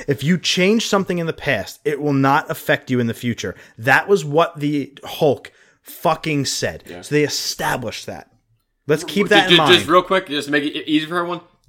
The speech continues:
Speaker 2: they're going by D B Z rules.
Speaker 1: Yes,
Speaker 2: If you watch
Speaker 1: exactly.
Speaker 2: Dragon Ball Z, that's their rules
Speaker 1: Exactly.
Speaker 2: of time travel.
Speaker 1: And let's keep that in our minds as we're going through this. 'Cause very conveniently, they made it clear, right? We only have enough Pym particles for one round trip
Speaker 2: Uh-huh.
Speaker 1: per person
Speaker 2: Yeah.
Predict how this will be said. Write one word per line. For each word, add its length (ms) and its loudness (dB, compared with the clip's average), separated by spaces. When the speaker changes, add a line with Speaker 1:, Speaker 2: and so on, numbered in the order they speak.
Speaker 2:
they're 140 2
going 320 2
by 160 4
D 240 -6
B 140 -4
Z 180 -8
rules. 240 -10
Speaker 1:
Yes, 140 -2
Speaker 2:
If 100 -4
you 80 -2
watch 160 4
Speaker 1:
exactly. 240 4
Speaker 2:
Dragon 100 -2
Ball 180 2
Z, 440 -2
that's 240 -6
their 140 -4
rules 320 -4
Speaker 1:
Exactly. 160 4
Speaker 2:
of 40 -6
time 0 -
travel. 220 -10
Speaker 1:
And 80 2
let's 160 2
keep 280 0
that 200 4
in 60 2
our 120 6
minds 320 2
as 120 -4
we're 100 0
going 260 2
through 220 -6
this. 180 -8
'Cause 160 -4
very 400 8
conveniently, 580 0
they 160 0
made 260 4
it 140 -4
clear, 540 -4
right? 320 0
We 180 0
only 300 0
have 240 -2
enough 260 -6
Pym 300 -6
particles 600 -12
for 320 -2
one 340 2
round 280 0
trip 180 -2
Speaker 2:
Uh-huh. 80 -10
Speaker 1:
per 100 -4
person 380 -6
Speaker 2:
Yeah. 60 -10